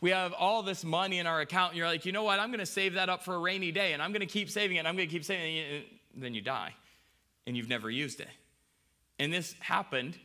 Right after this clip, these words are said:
It wasn't regular in that culture, but there would be people who would die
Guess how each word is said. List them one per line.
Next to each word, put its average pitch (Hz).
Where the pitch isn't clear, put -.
It 165
wasn't 131
regular 123
in 123
that 117
culture, 127
but 156
there 175
would 160
be 156
people 180
who 185
would 156
die 160